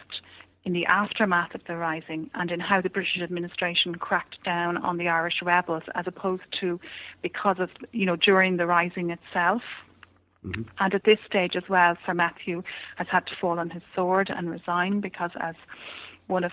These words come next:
Speaker 1: the two people at the wheel, himself and Augustine Birrell, the, the Chief Secretary, also has to resign because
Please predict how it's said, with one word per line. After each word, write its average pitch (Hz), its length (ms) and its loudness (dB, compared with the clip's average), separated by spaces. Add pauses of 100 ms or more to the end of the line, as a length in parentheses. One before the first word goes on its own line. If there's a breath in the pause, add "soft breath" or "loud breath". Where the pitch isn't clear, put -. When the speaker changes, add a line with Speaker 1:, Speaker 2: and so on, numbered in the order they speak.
(100)
Speaker 1:
the 170 180 -2 (180)
two 190 140 -2
people 180 340 -4
at 175 120 -6
the 180 80 -8
wheel, 190 280 0
himself 185 400 -2
and 170 80 -8
Augustine 170 460 -8
Birrell, 170 340 -2
the, 165 220 -8
the - 80 -18
Chief - 260 -2
Secretary, 175 400 -4
also 180 300 -2
has 185 160 -6 (140)
to 196 60 -4
resign 196 520 0 (400 loud breath)
because 185 460 -2